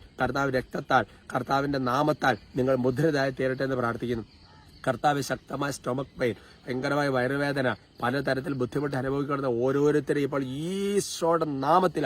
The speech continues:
ആശീർവദിക്കുന്നു. യേശു നാമത്തിൽ രോഗത്തെ ബന്ധിക്കുന്നു, തിരുരക്തത്താൽ സംരക്ഷിച്ച് ആശീർവദിക്കുന്നു. രോഗം, രോഗത്തിന് ആദ്യം ബന്ധിക്കും, വിട്ടുപോകണം. കുരിശിന്റെ ചുവട്ടിലേക്ക്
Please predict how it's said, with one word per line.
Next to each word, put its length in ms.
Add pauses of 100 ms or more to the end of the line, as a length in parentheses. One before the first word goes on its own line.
ആശീർവദിക്കുന്നു. 540 (380)
യേശു 260
നാമത്തിൽ 280
രോഗത്തെ 240 (100)
ബന്ധിക്കുന്നു, 420 (920)
തിരുരക്തത്താൽ 500 (100)
സംരക്ഷിച്ച് 480
ആശീർവദിക്കുന്നു. 580 (840)
രോഗം, 340 (100)
രോഗത്തിന് 380
ആദ്യം 320
ബന്ധിക്കും, 300
വിട്ടുപോകണം. 380 (380)
കുരിശിന്റെ 460
ചുവട്ടിലേക്ക് 400